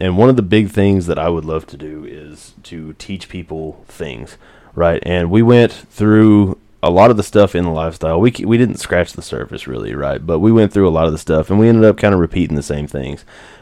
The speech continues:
When you get to that point, it's not teaching anybody anything anymore. It's, um, I, I don't know. It's, it's just repetitive. It's, uh, it, it kinda wears on you. So I wanna branch out, and I want to, what I learn,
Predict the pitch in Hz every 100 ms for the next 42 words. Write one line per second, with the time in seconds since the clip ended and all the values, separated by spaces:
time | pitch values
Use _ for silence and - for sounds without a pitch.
0 | - 120 131 139 120 120 104 123 117 90
1 | - 110 - - 98 80 73 73 76 76
2 | 76 78 78 76 58 69 - 76 73 65
3 | 50 - 76 - - - - _ - 76
4 | 78 76 76 73 - _ _ _ _ _
5 | _ _ _ _ - 104 95 107 95 95
6 | 71 73 - 78 - - 82 - 71 -
7 | 92 101 110 117 - 80 - - 78 78
8 | 73 78 - 85 - - 110 101 95 113
9 | 82 - - - _ _ _ - 95 87
10 | 85 - _ _ - 113 98 110 95 95
11 | 82 - 80 82 87 - - 90 85 80
12 | 73 - _ _ _ 87 90 95 117 90
13 | 85 101